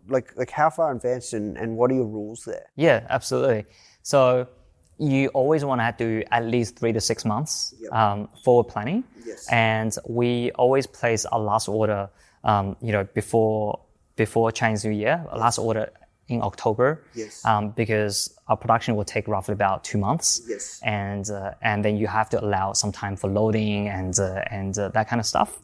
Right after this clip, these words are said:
Speaker 1: Yes.
Speaker 2: Um, so you always wanna have, like, three to six months.
Speaker 1: Yes.
Speaker 2: In terms of cash flow, um, what you can do is you can negotiate a better term with your, with your supplier. For example, you can put down smaller deposit,
Speaker 1: Yep.
Speaker 2: or you can choose not to pay deposit,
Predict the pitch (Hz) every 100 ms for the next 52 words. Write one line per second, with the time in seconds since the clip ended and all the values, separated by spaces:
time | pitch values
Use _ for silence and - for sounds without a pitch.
0 | - - - - 117 110 - 139 131 127
1 | 127 123 110 107 104 101 101 110 104 98
2 | 110 - 160 208 - - 120 113 127 120
3 | 139 143 135 - 113 - 143 202 202 _
4 | _ - 110 107 107 107 107 - _ -
5 | - 123 131 135 - 123 120 117 113 110
6 | - - 120 117 120 110 98 - 107 104
7 | 110 107 - 107 98 101 117 123 131 123
8 | 117 117 - 120 131 - - 110 110 160
9 | - - - 123 - 107 113 107 - 107
10 | 101 - 113 113 107 107 104 _ _ -
11 | - 123 123 120 110 110 - - - 98
12 | 113 185 - 120 113 - 117 113 104 -
13 | 107 - 113 104 117 - 123 - 110 104
14 | - 95 123 196